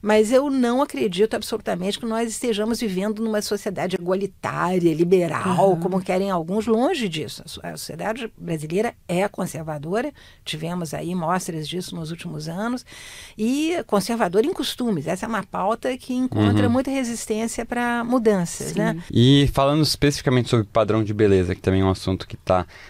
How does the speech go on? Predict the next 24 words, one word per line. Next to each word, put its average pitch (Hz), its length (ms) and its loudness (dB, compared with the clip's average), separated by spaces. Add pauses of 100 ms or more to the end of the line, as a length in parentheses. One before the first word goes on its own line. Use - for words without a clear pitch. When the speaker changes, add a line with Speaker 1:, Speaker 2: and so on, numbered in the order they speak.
Speaker 3:
né, 98 80 2
padrão 92 300 2
estético, 101 680 2
que - 100 -16
tá 92 200 4
nos 98 180 4
seus 90 200 0
livros, 98 640 2 (840)
você - 160 0
acha 143 100 2
que 160 80 0
um 147 60 6
pouco 143 340 2
do 127 100 4
passado 131 680 0
da 113 120 6
história 107 380 4
do 107 100 2
Brasil, 98 460 4
da 101 100 6
formação 113 720 4
da 110 100 2
sociedade 101 440 0
brasileira, 98 560 4